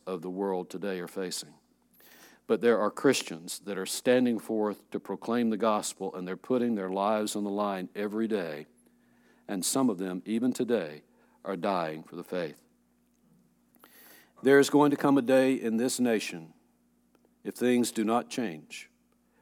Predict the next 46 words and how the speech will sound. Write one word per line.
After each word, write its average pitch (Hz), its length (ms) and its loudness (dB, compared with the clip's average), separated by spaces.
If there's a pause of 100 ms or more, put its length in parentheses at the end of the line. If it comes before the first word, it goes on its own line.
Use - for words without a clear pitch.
(160)
there's 104 240 0
going 110 240 0
to 107 80 -6
come 110 200 -2
a 107 60 0
day 107 440 0 (260)
in 98 100 -8
this 113 220 -2
nation 90 480 -4 (560)
where 104 160 0
the 98 100 -2
risk 117 640 2
is 98 160 -6
going 104 240 -2
to 92 80 -4
be 95 240 -4
palpable 90 720 -6
for - 100 -16
Christians. - 680 -14 (1120)
There's 123 220 4
going 131 240 4
to 113 60 0
come 120 240 2
a 104 40 0
day 113 380 6
when 101 240 -2
they 104 100 0
will 98 140 -2
try 101 200 0
to 92 60 -4
muzzle 101 420 0
us, - 380 -2 (320)
they 98 80 -6
will 95 100 -2
try 98 220 -2
to 87 80 -6
silence 113 500 0
us, 127 380 -4 (140)
they 92 80 -6
will 90 100 -4
try 104 180 -2
to 90 80 -4
call 101 280 0
it - 100 -8
hate 120 240 0
speech, - 540 -4